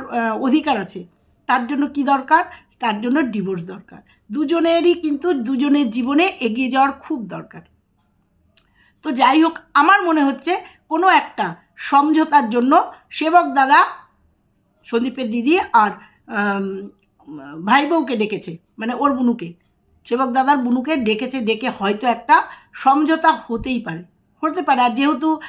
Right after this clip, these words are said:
আহ, সীমা সন্দীপের পুরো ব্যাপারটার সঙ্গে একদম অতপ্রতভাবে জড়িত, ভাই বলে ডেকেছে তো ভাই,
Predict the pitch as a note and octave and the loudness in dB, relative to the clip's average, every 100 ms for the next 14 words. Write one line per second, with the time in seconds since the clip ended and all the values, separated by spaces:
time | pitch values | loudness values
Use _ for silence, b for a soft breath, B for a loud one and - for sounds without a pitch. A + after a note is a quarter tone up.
0 | B B B3+ B3 B3 D#4+ E4 E4 C#4+ - | B B 0 2 4 4 6 6 4 -4
1 | - _ _ _ _ _ - D4 E4 E4+ | -20 _ _ _ _ _ -2 2 2 2
2 | E4 - D#4 D4+ C#4+ D4 D4+ D4+ D#4 D#4 | 0 0 0 2 4 2 2 4 4 4
3 | - D4 D#4 D#4 - C#4 C#4 C#4+ D4+ - | 2 4 4 2 2 2 2 2 0 2
4 | D4 D#4+ D#4+ D4 C#4+ C#4+ B3 A3 F#3+ F3 | 0 0 0 0 0 0 0 0 -2 -4
5 | F3 F3 b - A3 C4+ D#4 E4 E4+ D4+ | -10 -20 b -2 2 2 2 0 0 0
6 | D#4 E4+ F4 - E4+ G3 G3 C#4 | -2 -2 -2 0 0 2 2 4